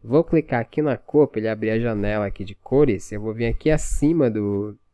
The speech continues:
desse laranja aqui do home. E vou pegar essa cor aqui. Então eu quero, quero a mesma cor. Então tá aí. Então eu peguei a mesma cor lá. Posso dar um ok aqui.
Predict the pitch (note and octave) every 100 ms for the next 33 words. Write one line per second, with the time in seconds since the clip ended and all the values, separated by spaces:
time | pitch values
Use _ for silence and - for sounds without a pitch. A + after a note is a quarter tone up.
0 | _ _ _ - - - - - G#2+ -
1 | G#2 A#2 A2+ A2+ B2+ A2 - G2+ G#2+ G2+
2 | A2+ C#3 A2 - _ _ _ G2+ G#2+ -
3 | A#2 G#2 G#2 G#2+ - A2+ - - G#2+ G#2+
4 | - - - - - F2+ F#2 - G2+ F#2+
5 | - - - - G2+ F#2+ G#2+ B2 B2 -
6 | - - - - - - _ _ _ _
7 | _ - - - - - - - - -
8 | - F#2 A#2 F2+ - G2+ G2 - G#2+ G2+
9 | F#2+ G#2 C3 B2+ A#2 - G#2 G2 A2+ F3
10 | - A2+ - G#2+ G#2+ G#2+ C3 - - G2+
11 | G2 - D3+